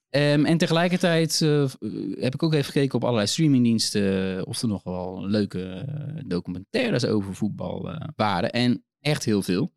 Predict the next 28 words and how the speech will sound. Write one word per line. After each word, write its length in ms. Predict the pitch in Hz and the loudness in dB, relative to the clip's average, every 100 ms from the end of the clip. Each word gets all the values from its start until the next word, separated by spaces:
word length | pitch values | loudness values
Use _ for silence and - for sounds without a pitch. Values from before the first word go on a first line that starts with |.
| _ _ _ _ | _ _ _ _
Er 60 | |
zijn 120 | - 82 | -8 -4
er 60 | |
misschien 300 | 80 - 92 | -2 -2 -2
wel, 340 | 87 87 90 90 | -2 -6 -8 -8
wel 140 | 92 | -8
twintig 380 | - 147 180 117 | -2 0 2 0
of 80 | 92 | -4
zo. 220 | 92 85 - _ _ _ _ _ | -6 -6 -10 _ _ _ _ _
En 200 | - 127 | 0 4
omdat 260 | 139 135 135 | 6 6 4
niet 180 | 147 147 | 2 2
iedereen 460 | 147 135 131 131 | 2 2 2 2
van 160 | 131 135 | 2 2
de 60 | 135 | 4
luisteraars 400 | 135 139 123 131 | 4 4 2 2
natuurlijk 280 | 120 127 | 2 2
dezelfde 300 | 120 143 123 | 4 4 4
streamingabonnement 840 | 117 185 185 175 160 143 151 156 151 | 2 4 4 6 4 4 4 4 4
heeft, 300 | 147 165 - | 2 2 0
dit 260 | 131 165 160 | 0 2 2
keer 280 | 156 156 | 2 4
drie 220 | 143 180 185 | 4 4 4
tips 340 | 165 180 - | 4 4 0
van 200 | 180 175 | 2 4
drie 160 | 170 185 | 4 4
verschillende 440 | 175 233 226 135 | 2 4 4 6
diensten. 520 | 113 107 98 90 85 | 6 4 2 0 -4